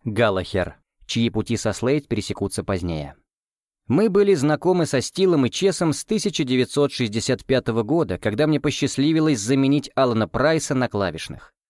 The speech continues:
А в начале семидесятых Джон работал с компанией Чеса, помогая с раскруткой Слейд. Когда мы снова встретились, он показал фотку Слейд в образе плохишей скинхедов на передовице Melody Maker.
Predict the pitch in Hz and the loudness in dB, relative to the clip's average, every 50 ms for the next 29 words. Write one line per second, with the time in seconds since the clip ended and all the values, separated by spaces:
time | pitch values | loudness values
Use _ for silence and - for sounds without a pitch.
0 | _ _ _ _ _ _ _ _ _ _ - 117 117 110 117 127 127 - - 147 | _ _ _ _ _ _ _ _ _ _ 0 0 2 2 2 0 0 0 2 2
1 | 143 143 139 - - 131 120 123 104 113 104 - 160 165 143 - 98 - - 110 | 2 2 2 0 0 0 0 2 0 0 -2 0 0 0 0 0 -2 -4 -4 -4
2 | 92 110 170 196 190 175 170 147 131 165 160 175 165 143 - - 143 131 117 - | 0 2 2 2 2 2 2 0 0 0 0 0 0 0 0 0 0 0 2 2
3 | 143 151 151 147 147 143 135 123 - - 117 120 113 - 131 117 - 123 113 120 | 2 2 2 4 2 2 2 0 -2 0 0 0 0 0 -2 -2 -2 0 0 0
4 | 117 101 120 123 131 120 - - 120 113 - - - 107 104 98 - - - 104 | 2 2 2 2 2 0 0 0 0 0 -2 -2 -4 -2 -2 -2 -2 -2 0 0
5 | 98 - - - 98 92 85 82 78 - - _ _ _ _ _ _ _ _ _ | 0 0 -2 -2 -2 0 0 -2 -6 -8 -14 _ _ _ _ _ _ _ _ _
6 | _ _ _ _ _ _ _ _ _ _ - - 110 104 101 117 113 117 110 - | _ _ _ _ _ _ _ _ _ _ -4 -4 -2 2 2 2 2 2 -2 -2
7 | - 123 123 117 110 - - - 143 160 151 - 98 92 - - 135 143 143 - | 0 0 0 0 0 -2 -2 -2 -2 0 0 0 -2 -4 -2 -2 -2 -4 -2 -4
8 | 156 - 147 120 147 151 - - 139 139 - - 135 120 - - 117 120 123 135 | -2 -2 0 2 2 0 0 0 0 0 0 0 -2 -2 0 0 2 2 4 2
9 | 143 143 - - _ _ _ - 104 101 107 131 135 123 131 123 117 139 147 - | 2 0 -4 -20 _ _ _ -6 -4 0 2 2 2 2 2 0 0 0 -2 0
10 | 127 127 - - 127 117 - 117 113 117 - - - 117 113 101 - - 143 113 | -2 -2 -2 -2 -4 -2 -2 0 -2 -2 -2 -2 -2 -2 -2 -2 -2 -2 -2 -2
11 | - - - - _ _ _ _ - 110 110 113 - - 110 110 104 113 110 113 | -4 -8 -12 -14 _ _ _ _ -4 -2 0 0 0 0 -2 0 2 2 2 2
12 | 120 117 - - 123 117 110 - _ _ _ - 110 113 117 117 110 110 107 98 | 0 -2 -2 -2 0 -2 -2 -4 _ _ _ -2 2 2 2 4 2 2 0 0
13 | 113 113 113 104 95 87 - 87 78 | 0 0 2 0 0 -2 -2 -6 -8